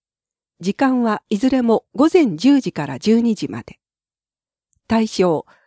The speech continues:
区内在住の六十五歳以上で二日間とも参加でき、医師から運動を禁止されていない方。各会場三十名。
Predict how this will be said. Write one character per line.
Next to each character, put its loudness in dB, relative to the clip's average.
区 2
内 2
在 2
住 2
の 0
六 2
十 6
五 4
歳 0
以 -2
上 0
で -6
二 -20
日 0
間 0
と 4
も 2
参 0
加 -2
で 2
き、 -12
医 6
師 -12
か 0
ら 0
運 6
動 4
を 2
禁 2
止 -4
さ 0
れ 2
て 0
い 0
な -2
い -8
方。 -8
各 -4
会 0
場 0
三 0
十 -2
名。 -12